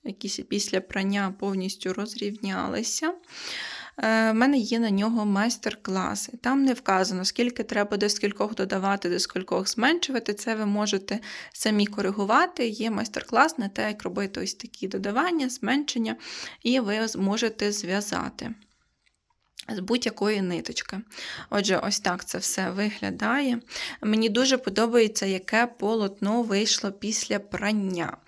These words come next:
Хто бачив мої попередні відео, і хто бачив, там я виставляла в коротких відео, е, яке було до прання, ось ви можете побачити, подивіться, який пушок випустило воно. Петельки розрівнялися.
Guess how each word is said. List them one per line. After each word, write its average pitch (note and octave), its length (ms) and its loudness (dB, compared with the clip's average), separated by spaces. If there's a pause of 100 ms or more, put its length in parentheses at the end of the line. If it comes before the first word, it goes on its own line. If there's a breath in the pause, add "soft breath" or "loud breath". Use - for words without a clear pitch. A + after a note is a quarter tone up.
(280 loud breath)
Хто - 260 2
бачив G#3+ 480 2
мої G3 260 0
попередні G3+ 680 0
відео, B3 500 2
і G#3 160 -2
хто G#3+ 240 2
бачив, G3+ 400 0
там G3 220 0
я F#3+ 100 2
виставляла F#3+ 800 0
в F#3+ 140 -8
коротких - 680 -4
відео, C4+ 380 2 (460 loud breath)
е, F#3+ 180 2
яке G#3 320 4
було G3 280 2
до F#3+ 260 4
прання, C#4 540 4 (140)
ось A3 280 -2
ви G#3 60 0
можете G#3 360 0
побачити, G#3+ 640 0
подивіться, F#3+ 580 -2
який G3+ 360 0
пушок G3+ 640 0
випустило G3 640 -2
воно. - 280 -8 (180)
Петельки G#3 500 0
розрівнялися. G#3 1080 -2